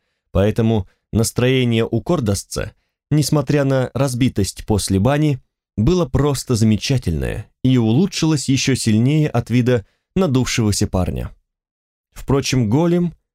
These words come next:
прекрасно себя показал. Искусники проехали полдороги и никаких серьезных проблем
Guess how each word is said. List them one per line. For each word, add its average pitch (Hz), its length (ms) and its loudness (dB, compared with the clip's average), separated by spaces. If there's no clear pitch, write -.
прекрасно 127 560 0
себя 107 300 0
показал. 98 520 -2
Искусники 127 580 0
проехали 110 520 0
полдороги 107 760 0
и 131 80 2
никаких 147 560 0
серьезных 104 540 0
проблем 104 480 0